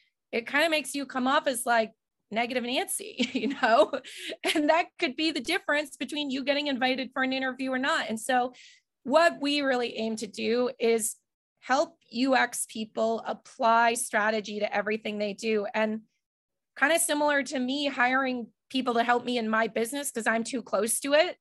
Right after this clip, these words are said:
I think that's what happens with U X people, not U X people, many people <laughs> in their job search. They're too close to it and they kind of freeze up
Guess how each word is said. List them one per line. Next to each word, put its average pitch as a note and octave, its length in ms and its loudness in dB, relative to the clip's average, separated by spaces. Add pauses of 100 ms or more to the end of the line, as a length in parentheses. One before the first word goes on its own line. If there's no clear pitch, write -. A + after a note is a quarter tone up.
(580)
I A#3 80 0
think D4+ 400 -4
that's F4+ 240 -2
what C#4 160 2
happens A#3+ 500 0
with A3+ 220 -4
U A#3 180 0
X A#3 240 0
people, A3 520 -4 (200)
not D4+ 280 2
U C4+ 120 2
X C4+ 220 0
people, A#3 440 -4 (360)
many C#4+ 380 2
people C4+ 560 2 (240)
<laughs> - 260 -20
in C#4 220 2
their C4 220 0
job A#3+ 340 0
search. G3 440 -4
They're A#3+ 160 -2
too C4+ 280 -6
close D4 440 -4
to B3+ 160 -2
it A3 280 6 (180)
and A3+ 120 -2
they B3 100 -4
kind B3 240 -2
of A#3 100 -8
freeze C#4 360 -4
up B3 260 4